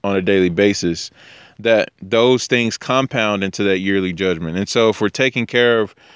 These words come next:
h-, mitigating those harsh judgments throughout the year, that Bezrat Hashem on Judgment Day itself, there's a whole case file open with a whole lot of, uh, defendants going on. And furthermore,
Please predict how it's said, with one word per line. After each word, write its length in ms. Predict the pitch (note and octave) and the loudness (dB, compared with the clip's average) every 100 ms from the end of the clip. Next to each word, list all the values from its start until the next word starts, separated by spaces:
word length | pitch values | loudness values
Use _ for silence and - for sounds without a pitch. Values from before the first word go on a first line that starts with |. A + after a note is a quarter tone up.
| - _ _ _ | -20 _ _ _
h-, 80 | - A#2+ | -10 -4
mitigating 600 | B2 C3 B2 B2 A#2+ A#2 | -2 0 0 0 0 -2
those 200 | A2+ - | -2 0
harsh 320 | A#2+ A#2 G2+ | 0 0 0
judgments 440 | B2+ B2+ A2+ A2 | 0 0 -2 -6
throughout 280 | - A2+ G#2 | 0 0 0
the 80 | G#2+ | -2
year, 420 | G#2 C3+ C3+ A#2+ | -2 2 2 2
that 340 | A2 G#2 G2 - - _ _ | 2 0 0 -4 -20 _ _
Bezrat 400 | G#2 A2 G#2+ A#2 | -4 -2 0 -2
Hashem 400 | G#2 - B2 A#2 - | -2 -4 -2 -2 -4
on 320 | A#2 B2 B2 G#2+ | -2 0 0 2
Judgment 380 | A#2 G#2 G#2 | 2 2 0
Day 140 | G#2 G2+ | 0 0
itself, 580 | F#2 - C#3 A#2+ - _ _ _ _ | 0 0 2 2 -2 _ _ _ _
there's 200 | A2+ A#2 | 0 2
a 160 | A2 G#2+ | 2 2
whole 360 | A2+ B2+ B2+ A2 | 4 6 4 2
case 360 | - C#3 C#3 | 0 0 0
file 400 | - A#2+ A2+ A2 | 0 2 4 2
open 440 | - C3 B2+ A#2 G#2 | 2 0 0 -2 -2
with 160 | G2 | 0
a 100 | G2 | 0
whole 540 | G2 A2+ B2+ B2 B2 A#2+ | 0 2 4 6 6 4
lot 260 | A#2 A#2 | 4 4
of, 300 | A2 G2 - - | 2 0 -6 -2
uh, 200 | G2+ G2 | 0 0
defendants 720 | F#2+ - C#3 B2+ F#2+ - - | -2 -2 -2 -2 -4 -8 -8
going 320 | G2+ F#2 F2+ | -4 -2 -2
on. 260 | E2+ D#2+ E2 _ _ _ _ _ _ - - | -2 -6 -10 _ _ _ _ _ _ -18 -6
And 140 | G#2+ | -6
furthermore, 800 | - C#3 C3+ B2+ A#2+ A#2 A2+ | 0 2 2 2 2 2 0